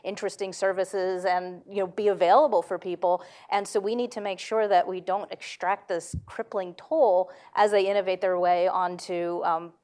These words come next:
providing us with all these things because of, like,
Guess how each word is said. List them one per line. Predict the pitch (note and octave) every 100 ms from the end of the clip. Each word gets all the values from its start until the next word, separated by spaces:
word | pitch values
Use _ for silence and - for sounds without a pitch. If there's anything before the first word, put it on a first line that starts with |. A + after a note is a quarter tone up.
| _ -
providing | E3+ G#3+ F4 A3+
us | F#3+ -
with | F#3
all | F3+
these | F3+ -
things | F#3+ F3+ - -
because | A3 G#3+ A#3+ A#3+ A3+
of, | G3+ F#3+ - _ _ _ -
like, | G3+ G3